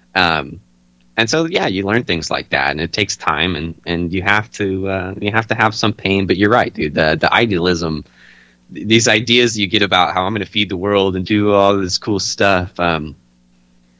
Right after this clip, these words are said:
it, when it comes down to putting numbers on paper, uh, those, you can start finding out where these things will work or won't, won't work. Um, but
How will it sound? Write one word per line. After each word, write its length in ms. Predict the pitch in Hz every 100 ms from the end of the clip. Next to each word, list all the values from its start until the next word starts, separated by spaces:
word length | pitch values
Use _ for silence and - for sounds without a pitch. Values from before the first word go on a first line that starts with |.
| _ _ _ _ _ -
it, 480 | 104 104 - - -
when 460 | 95 92 110 110
it 220 | 110 101
comes 380 | - 139 110 113
down 300 | 104 101 107
to 140 | 110 110
putting 420 | 110 98 98 90 -
numbers 420 | 92 104 104 95
on 100 | 87
paper, 520 | - 127 - 73 78 -
uh, 260 | - 76 69 - _ _ _ _ _
those, 240 | - 85 - _ -
you 320 | 85 - 90
can 160 | 90
start 340 | - 98 90 - _ _
finding 380 | - 101 101 92
out 180 | 98 85
where 100 | 87
these 160 | 87
things 200 | 92 85
will 140 | 80 78
work 640 | 87 101 90 80 73 - _ _ -
or 180 | 82 90
won't, 200 | 104 90
won't 260 | 110 120 -
work. 440 | 98 104 78 - _ _ _ _
Um, 260 | 90 82 76
but 240 | 76 85